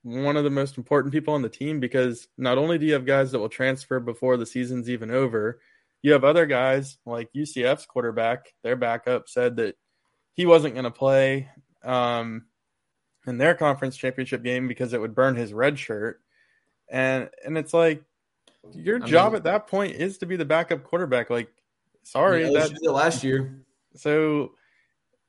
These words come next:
Speaker 1: you know, some of these guys, like Michigan, they're a playoff team.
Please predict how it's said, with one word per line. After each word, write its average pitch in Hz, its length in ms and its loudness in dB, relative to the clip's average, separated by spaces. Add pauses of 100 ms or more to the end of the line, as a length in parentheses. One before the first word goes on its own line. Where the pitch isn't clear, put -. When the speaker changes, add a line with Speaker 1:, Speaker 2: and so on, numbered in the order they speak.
(100)
Speaker 1:
you 151 140 -4
know, 143 100 0
some 139 220 -6
of 196 60 -4
these 202 140 -4
guys, 190 200 -2
like 143 340 -4
Michigan, 151 520 -4
they're 156 120 -2
a 185 80 0
playoff 214 420 -4
team. 120 320 -6